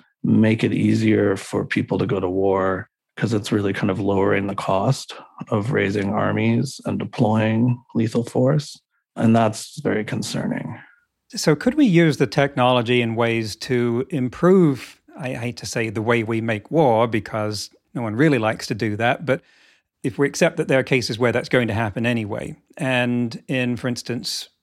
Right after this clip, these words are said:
Speaker 2: remotely guided drone attacks, there are instances of people being caught up in the fog of war,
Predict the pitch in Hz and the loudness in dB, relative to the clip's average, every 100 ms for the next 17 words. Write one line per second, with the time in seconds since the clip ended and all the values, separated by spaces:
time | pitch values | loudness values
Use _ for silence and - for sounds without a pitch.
0 | - 127 123 117 117 117 110 113 107 143 | -6 -2 -2 -2 -2 -2 -2 -4 2 2
1 | 131 - 123 117 - 127 120 117 117 151 | 2 0 -2 -2 -6 -4 -2 -2 -2 -2
2 | 143 - 131 - 117 113 120 117 113 - | -4 -6 -8 -6 -4 -4 -4 -4 -4 -8
3 | 131 120 120 110 - 139 120 117 110 117 | -8 -4 -4 -6 -6 -2 0 0 -2 -6
4 | 110 - 151 139 117 98 120 120 120 | -10 2 2 4 0 -2 -2 0 -2